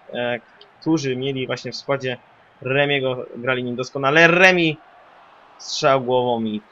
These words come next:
Czech łapie, wyciągnął się jak struna i bez żadnych takich większych problemów łap-,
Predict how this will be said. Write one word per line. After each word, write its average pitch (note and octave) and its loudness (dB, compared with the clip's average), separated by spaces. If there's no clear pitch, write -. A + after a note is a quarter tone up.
Czech C#3 -2
łapie, B2 0
wyciągnął A#2+ -6
się A#2 -8
jak A2 -8
struna B2+ -4
i A2+ -4
bez C3+ -4
żadnych C3 -6
takich A#2+ -12
większych B2+ -6
problemów A2+ -8
łap-, A2 -6